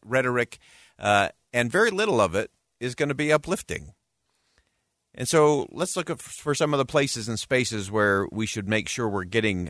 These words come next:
uh, a little bit of a lift, uh, during the course of the next thirty-five days.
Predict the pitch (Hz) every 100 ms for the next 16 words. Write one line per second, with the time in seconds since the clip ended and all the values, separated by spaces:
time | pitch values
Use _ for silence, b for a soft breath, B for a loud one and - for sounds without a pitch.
0 | - 87 87 87 - 98 101 92 95 82
1 | 85 113 98 - - - _ 78 87 98
2 | 98 87 - 107 95 85 90 85 - 104
3 | 92 87 92 87 76 87 82 87 -